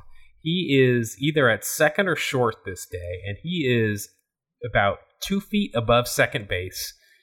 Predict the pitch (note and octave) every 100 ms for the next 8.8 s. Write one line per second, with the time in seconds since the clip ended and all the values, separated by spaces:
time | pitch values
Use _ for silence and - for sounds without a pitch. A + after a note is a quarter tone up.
0 | _ - C3 C3 B2+ F#2 F#2+ - - _
1 | _ _ - A2 A2 G#2+ G#2+ G#2+ A2 -
2 | - E3 F#3 A3 G3+ D#3+ C3+ - C#3 C3
3 | B2 A#2 G2+ - G2 G2+ G2 F#2+ F#2+ F2+
4 | _ _ _ _ _ _ _ _ _ -
5 | C#3+ F3+ A2+ F2+ E2+ E2+ F#2+ G#2 F2 F#2+
6 | - F#3+ B3 - - D3+ C3 C#3 A2+ G#2+
7 | F#2 E2 F2 - A2 D3 - F#3 D3 G#2+
8 | B2+ B2+ A2 G2+ F#2+ F#2+ F#2+ -